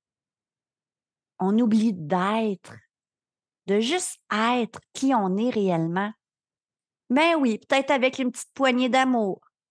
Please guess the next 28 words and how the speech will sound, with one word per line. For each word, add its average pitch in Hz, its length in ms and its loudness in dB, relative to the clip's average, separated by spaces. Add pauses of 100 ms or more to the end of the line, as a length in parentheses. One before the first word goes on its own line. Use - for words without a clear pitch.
(500)
Ben 294 300 2
oui, 262 180 2
peut-être 254 260 -2
avec 240 260 0
des 240 220 0
rides 240 260 -6
maintenant. 233 460 -4 (1000)
Ou 208 140 -2
des 240 140 2
cheveux 285 260 0
blancs. 262 320 2 (2500)
Ou 220 100 0
le 240 140 2
corps 269 280 0
peut-être 262 260 -2
pas 277 120 0
parfait 277 360 -4
comme 277 220 -2
on 254 100 -2
aimerait. 247 460 -2 (1120)
Ou 214 100 -6
peut-être 269 300 -2
avec 240 280 0
pas 277 140 2
l'énergie 247 580 -2
qu'on 220 160 -2
souhaiterait 208 400 -4
avoir. 196 680 -4